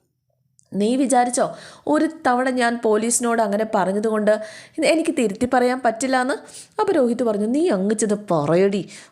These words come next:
നീ അങ്ങ് ചെന്ന് ഉണ്ടാക്ക്" എന്നൊക്കെ പറഞ്ഞ് ഇവളെ ഇറിറ്റേറ്റ് ചെയ്യാം കേട്ടോ. അപ്പോൾ അലീന പറഞ്ഞു,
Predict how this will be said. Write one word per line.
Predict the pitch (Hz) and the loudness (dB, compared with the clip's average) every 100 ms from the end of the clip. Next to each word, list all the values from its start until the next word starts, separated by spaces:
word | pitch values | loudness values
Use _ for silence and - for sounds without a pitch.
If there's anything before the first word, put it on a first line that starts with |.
| 220 | -2
നീ | 359 | 0
അങ്ങ് | 233 220 | 0 0
ചെന്ന് | 220 196 | 0 0
ഉണ്ടാക്ക്" | 156 156 185 202 196 156 - - - - | 0 0 2 2 2 -2 -6 -10 -16 -4
എന്നൊക്കെ | 302 226 180 180 | -2 0 0 0
പറഞ്ഞ് | 160 147 175 185 - - | 0 0 -4 -6 -8 -4
ഇവളെ | 302 294 277 | -2 2 2
ഇറിറ്റേറ്റ് | 180 180 233 240 | 2 0 0 0
ചെയ്യാം | 240 175 | 2 0
കേട്ടോ. | 165 - - - | 0 -2 -4 -4
അപ്പോൾ | 285 254 - | -2 0 0
അലീന | 190 202 220 | 2 2 0
പറഞ്ഞു, | 190 196 | 0 -2